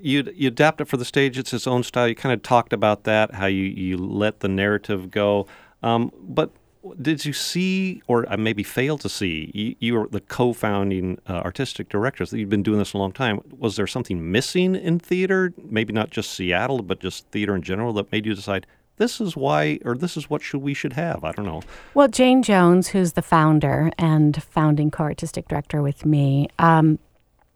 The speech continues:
Speaker 2: she, uh, definitely had that experience. She was an actress in New York City in the eighties at a time when audiences were really being, you know, seduced by film and television. And this was even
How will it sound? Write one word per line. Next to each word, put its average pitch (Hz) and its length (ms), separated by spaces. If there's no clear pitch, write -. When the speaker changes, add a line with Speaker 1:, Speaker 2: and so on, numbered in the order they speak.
Speaker 2:
she, 196 680
uh, 151 440
definitely 160 440
had 151 240
that 135 160
experience. 151 720
She 165 200
was 156 200
an 151 100
actress 143 600
in 151 200
New 147 120
York - 240
City 156 420
in 147 120
the 143 200
eighties 147 640
at 170 160
a 175 80
time 175 840
when 165 680
audiences 185 880
were 165 520
really 180 680
being, 175 640
you 208 280
know, 180 140
seduced 208 580
by 165 240
film 196 520
and 160 140
television. 165 920
And 165 280
this 185 140
was 175 160
even 160 380